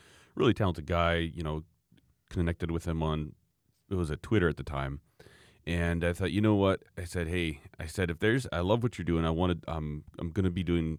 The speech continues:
photography full time. You know, is there a way I, I could pay for a mentoring session, right?" And, uh, he said, "How about you take, just take me out, buy me a beer, and I'll tell you whatever you want." I was like, "Cool." So we went to this restaurant,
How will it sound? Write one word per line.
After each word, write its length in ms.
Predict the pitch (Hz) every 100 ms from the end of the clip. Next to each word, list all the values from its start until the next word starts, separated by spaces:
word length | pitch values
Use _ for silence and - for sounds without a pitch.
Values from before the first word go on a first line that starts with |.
| -
photography 460 | - 82 76 69 73
full 200 | - 110
time. 420 | - 69 71 69 _ _ - - - _
You 120 | - 85
know, 80 |
is 80 | 87
there 140 | 104 113
a 60 |
way 360 | 92 90 90 87 -
I, 200 | 85 82 -
I 80 | 82
could 200 | 85 -
pay 260 | 92 87
for 300 | 82 80 76
a 40 | 73
mentoring 580 | 76 85 80 76 73 69
session, 420 | 71 71 65 52 - _
right?" 260 | 78 90 - _ _ _ -
And, 420 | 82 78 76 71
uh, 280 | 73 73 71 69 _ _ _ _ _ _ _
he 120 | 92
said, 180 | 90 87
"How 80 | 90
about 160 | 95 101
you 80 |
take, 200 | - 101
just 120 | 92 90
take 160 | 107
me 80 | 90
out, 140 | 95
buy 100 | 92
me 100 | 92
a 60 | 85
beer, 220 | 135 110
and 80 | 76
I'll 80 | 76
tell 120 | 85
you 80 | 85
whatever 220 | 82 87
you 80 | 92
want." 200 | 117 -
I 40 |
was 120 | 78 69
like, 120 | -
"Cool." 280 | 135 113 80
So 120 | 92
we 40 |
went 120 | 90
to 60 | -
this 160 | 90 -
restaurant, 500 | 87 - 85 76